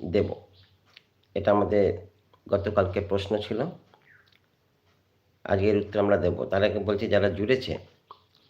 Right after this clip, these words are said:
তাদেরকে বলবো প্রত্যেকে লিঙ্কটা একটু শেয়ার করে দিতে।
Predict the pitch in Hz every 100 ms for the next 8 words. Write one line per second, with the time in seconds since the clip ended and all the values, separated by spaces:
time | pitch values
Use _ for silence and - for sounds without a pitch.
0 | _ _ _ 104 104 107 117 107 104 127
1 | 127 107 - 104 117 156 - _ _ _
2 | _ _ _ 95 117 113 117 117 113 -
3 | 123 - 90 - - -